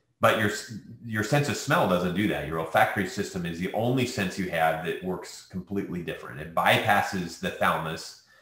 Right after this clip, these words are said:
and the logical cerebral cortex, and it goes directly to your limbic system of your brain, which is a completely different structure within your brain. So let's take a look at where that is and how that works. So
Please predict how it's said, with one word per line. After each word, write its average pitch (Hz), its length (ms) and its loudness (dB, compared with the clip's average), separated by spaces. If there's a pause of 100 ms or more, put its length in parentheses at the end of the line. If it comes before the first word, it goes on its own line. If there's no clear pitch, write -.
(140)
and 92 160 -2
the 82 160 -4 (140)
logical 95 680 4
cerebral 180 480 -2
cortex, - 520 -6
and 85 80 -8
it 78 100 -8
goes 90 260 -2
directly 92 540 0
to - 160 -10
your 80 200 -6
limbic 98 460 -2
system 69 520 -12
of 69 140 -8
your 82 100 -6
brain, 71 400 -6
which - 160 -12
is 85 160 -10
a - 40 -12 (520)
completely 147 500 0
different 113 260 2
structure 90 380 0
within 85 260 -4
your 82 120 -6
brain. 82 320 -6
So 90 160 -8
let's 92 180 -4
take 107 140 -2
a - 20 2
look 98 260 2
at 85 140 -4
where 92 460 2 (340)
that 101 300 6
is 95 180 4
and 87 80 -4
how 90 140 4
that 80 200 0
works. - 500 -8 (800)
So - 400 6